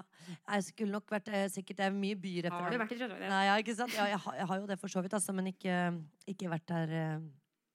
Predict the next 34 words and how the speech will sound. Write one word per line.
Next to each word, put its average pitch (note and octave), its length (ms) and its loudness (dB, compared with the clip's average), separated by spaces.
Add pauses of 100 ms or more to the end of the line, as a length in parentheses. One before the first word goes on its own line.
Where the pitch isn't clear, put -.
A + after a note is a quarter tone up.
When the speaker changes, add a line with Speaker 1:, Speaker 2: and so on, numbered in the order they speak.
(360)
Speaker 1:
og F3+ 140 0
intervjuet D#3 360 0
her, D#3 140 4
da. G3+ 100 4 (160)
Men, G3+ 220 -2
eh, G#3 200 0 (640)
nei, D4 220 6 (160)
eh, D4+ 240 10
det D4 80 8
er B3+ 40 6
som D4 120 0
jeg D#4 80 4
sier, D4+ 340 2
jeg, B3+ 300 4
jeg - 160 2
hanka F#3 320 2
dem F#3+ 100 2
jo B3 80 2
inn G#3+ 220 2
fra, G#3+ 400 2
jeg A3 100 -2
begynte G#3+ 320 0
innerst E3+ 320 0
i F3+ 300 2
kretsen E3 420 -2
til F3 120 -4
Nils, F3+ 260 0
et F3+ 120 -2
par, E3+ 280 4
eh, E3 300 4
venner E3+ 200 0
der, A3+ 200 4
og C4+ 60 2
så G#3+ 280 4